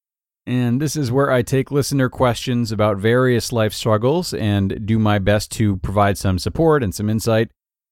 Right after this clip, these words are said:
Now, this time, we'll be taking a question, uh, that I think at its core,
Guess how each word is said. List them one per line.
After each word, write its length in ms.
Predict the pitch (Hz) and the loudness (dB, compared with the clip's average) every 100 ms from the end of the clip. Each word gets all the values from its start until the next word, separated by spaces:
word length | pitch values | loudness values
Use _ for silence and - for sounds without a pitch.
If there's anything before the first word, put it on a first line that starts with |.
| _ _ _ _ | _ _ _ _
Now, 80 | 110 | -2
this 160 | 120 - | 0 0
time, 260 | 175 170 151 _ _ - | 0 0 -4 _ _ -6
we'll 80 | 131 | -2
be 80 | 131 | 0
taking 340 | 147 123 131 | 0 0 -2
a 80 | 127 | -2
question, 540 | - 131 - 127 123 - _ _ _ | 0 0 2 0 -2 -4 _ _ _
uh, 160 | - 101 | -6 -2
that 160 | 98 180 | 0 2
I 120 | 254 | 0
think 220 | - 220 | -2 -2
at 120 | 127 | -2
its 160 | 113 - | -2 -6
core, 480 | - 139 127 117 | 0 2 4 2